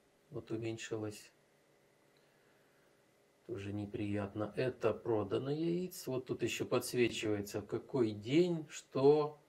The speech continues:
конкретно все произошло. То есть вы себя можете, и когда скопируете, заполните таблицы, и с-, у вас тоже будет, э,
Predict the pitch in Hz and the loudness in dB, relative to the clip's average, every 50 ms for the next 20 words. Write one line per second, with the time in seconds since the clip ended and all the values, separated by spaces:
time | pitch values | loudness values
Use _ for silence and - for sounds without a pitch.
0 | _ _ _ - 110 104 104 - - 113 123 135 135 135 - 120 107 104 104 - | _ _ _ -4 -4 -4 -2 -2 2 4 4 4 4 4 0 -2 -4 -4 -4 -6
1 | - - 113 107 - 107 104 101 95 98 98 - - - 127 135 143 139 - 113 | -4 -4 -4 -2 0 0 0 0 -2 -6 -8 -8 -4 2 4 4 4 4 2 -2
2 | 104 107 - 113 104 104 - 117 104 110 104 101 107 104 98 - - - 104 95 | -4 -2 -2 -4 -4 -2 -6 -4 0 0 0 2 0 -4 -6 -8 -10 -12 -12 -12
3 | - - _ - - - - - - - - _ _ _ _ _ _ _ - - | -14 -16 _ -20 -20 -20 -20 -20 -20 -20 -20 _ _ _ _ _ _ _ -20 -16
4 | - 107 101 - - 117 104 101 110 107 - - - 120 - - 165 170 175 160 | -14 -14 -14 -6 -4 -4 0 2 0 0 0 -2 -6 -8 -6 -4 -4 -2 0 -2
5 | 127 - - - 104 101 101 98 95 98 101 - - - - - - - - - | -2 -4 -6 -8 -6 -4 -4 -4 -6 -8 -12 -14 -20 -20 -20 -20 -20 -20 -20 -20
6 | - - - - - - - - 92 101 123 - - 135 127 110 104 101 101 101 | -20 -20 -20 -20 -20 -20 -14 -4 2 2 2 4 4 0 0 0 0 0 -2 -2
7 | 110 104 - 120 113 113 135 160 185 175 - - - 160 147 143 147 - _ _ | -4 -2 0 0 0 2 0 -4 -4 -6 -6 -2 0 0 0 0 -2 -6 _ _
8 | _ _ _ _ _ _ _ _ _ _ _ _ _ _ - 131 135 139 139 139 | _ _ _ _ _ _ _ _ _ _ _ _ _ _ -8 -4 -2 0 0 0
9 | 131 120 - - - - - - - - 113 113 110 107 117 127 131 - - - | -2 -2 -4 -6 -10 -12 -14 -14 -10 -8 -6 -6 -4 0 0 0 0 -2 -4 -4
10 | 127 120 113 117 107 101 107 101 107 104 - - - - 127 117 110 104 104 101 | -4 -2 -2 -4 -4 -4 -6 -8 -8 -10 -14 -14 -18 -14 -12 -12 -10 -12 -12 -14
11 | 101 | -16